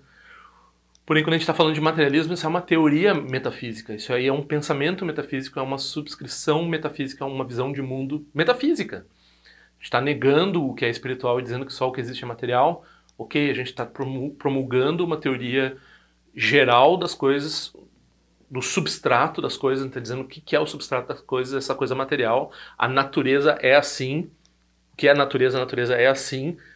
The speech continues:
E isso é o que a gente chama de metafísica, né?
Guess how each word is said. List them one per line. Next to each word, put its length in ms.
E 180
isso 380
é 60
o 40
que 100
a 20
gente 120
chama 200
de 100
metafísica, 640
né? 260